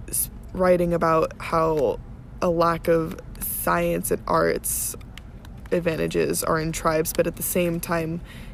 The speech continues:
he had claimed the American Indian should serve as a model for how to eradicate poverty and bring natural rights back into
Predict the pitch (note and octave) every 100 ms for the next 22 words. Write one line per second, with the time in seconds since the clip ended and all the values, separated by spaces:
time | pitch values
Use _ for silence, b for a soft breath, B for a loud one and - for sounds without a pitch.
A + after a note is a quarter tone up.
0 | B F#3 E3+ F#3 - E3+ E3+ E3 D#3+ E3+
1 | E3 E3+ F3 - E3+ E3 E3 E3 F3 -
2 | E3+ E3 - F3+ E3 D#3 D#3+ F3+ - B
3 | B B B B F3 F3 F3 E3 E3 E3
4 | E3+ F3+ F#3+ E3+ F3 E3+ E3+ E3 E3 E3
5 | E3 F3 - - F3 - - - - -
6 | E3+ - A1+ - G#3+ A#3 - F#3 F3 E3+
7 | E3 D#3+ E3 F3 E3+ F3 - - - -
8 | - D2 D2+ -